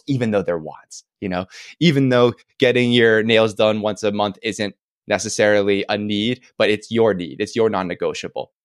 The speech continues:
And so you just figure out where you can allocate your money in alignment with those things. Maybe something's gotta give, but make sure you prioritize what's gonna light you up, what's gonna get you excited, what's gonna make you feel like all the hard work you do is totally worth it in the end. Allocate your money there first.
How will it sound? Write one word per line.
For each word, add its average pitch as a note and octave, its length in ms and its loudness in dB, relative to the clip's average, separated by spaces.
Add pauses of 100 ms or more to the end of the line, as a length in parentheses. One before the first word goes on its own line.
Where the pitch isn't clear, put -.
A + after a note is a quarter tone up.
(100)
And G#2+ 100 -12
so A#2+ 80 -2
you A2 180 -2
just D#3+ 240 -2
figure B2+ 240 2
out A#2+ 240 4
where A#2+ 280 4
you B2 240 -2
can A2+ 320 -2 (260)
allocate A2+ 380 0
your B2+ 120 0
money G#2 400 -2
in A#2 140 -2
alignment G#2 400 0
with C3+ 160 -8
those C3 200 0
things. G2 300 -4 (140)
Maybe A#2 240 0
something's B2+ 380 -6
gotta C3+ 240 2
give, G#2 260 2
but A#2+ 100 -8
make F#3 140 -4
sure G3+ 140 -2
you F3+ 100 -6
prioritize A#2+ 720 2 (320)
what's - 220 0
gonna A#2 220 0
light A2 200 2
you A2+ 160 2
up, G2+ 140 0
what's - 120 -12
gonna G#2+ 160 -2
get G#2 160 -6
you A#2+ 120 -6
excited, G2+ 420 0
what's G2+ 160 -6
gonna A2 140 -4
make A2 180 -4
you A2+ 80 -6
feel A#2 220 0
like A2 180 2
all A2 120 2
the G#2+ 60 2
hard G#2+ 240 0
work G#2+ 200 -2
you A2 100 -8
do A2 100 -10
is G2 80 -8
totally B2 440 0
worth G2+ 260 -2
it G2+ 140 -2
in G2 80 -8
the F#2 140 -4
end. G2+ 180 -6 (340)
Allocate C#3+ 340 2
your C#3+ 120 -2
money C3 180 0
there A#2+ 180 4
first. - 480 -2